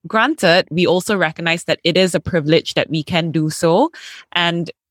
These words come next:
more importantly, it just means that there's something that we can always better ourselves, improve, and there is something to work towards. I mean, what would life be if we've got everything figured out and there was nothing else that we could improve on?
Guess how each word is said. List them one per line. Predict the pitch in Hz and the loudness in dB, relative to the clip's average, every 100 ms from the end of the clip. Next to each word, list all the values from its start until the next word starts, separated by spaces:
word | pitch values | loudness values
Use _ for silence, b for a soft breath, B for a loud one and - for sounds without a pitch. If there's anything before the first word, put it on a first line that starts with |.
| _ _ _ _ _ - | _ _ _ _ _ 0
more | 208 220 | 2 2
importantly, | 190 160 160 170 175 | 0 -2 0 0 0
it | 180 143 | 0 0
just | 175 175 | -2 0
means | 170 165 | -4 -2
that | 156 143 - _ - | -2 -2 -4 _ -2
there's | 165 160 | -2 0
something | 170 160 175 | -4 -2 -2
that | 147 | 0
we | 156 | -2
can | 170 151 | -2 0
always | 151 165 - 139 | 2 0 -4 -4
better | 160 165 | -2 2
ourselves, | 156 151 - 151 208 - | 2 0 0 0 0 -2
improve, | 165 151 185 196 233 - | -6 -4 0 0 0 -2
and | 165 151 - | -2 -4 -2
there | 233 | 0
is | 320 | 0
something | - 262 247 | 2 0 2
to | 196 | 2
work | 196 165 | 2 2
towards. | 202 180 147 - | 2 2 2 0
I | 160 | -2
mean, | 180 180 156 | -2 -2 -2
what | 175 - | 0 2
would | 185 | 0
life | 156 165 180 - | 0 0 -2 -2
be | 180 147 | 0 0
if | 156 | 0
we've | 156 | -2
got | 160 - | -2 0
everything | 160 170 170 165 | 0 -2 -2 -4
figured | 160 151 151 | -2 0 2
out | 151 | 2
and | - 147 | 0 0
there | 147 | 2
was | 143 - | 2 0
nothing | 165 151 165 | -4 -2 -2
else | 160 160 - | 0 0 0
that | 143 | -2
we | 147 | -2
could | - | -4
improve | - 147 - 165 151 - | -4 -2 0 0 0 0
on? | 147 | 0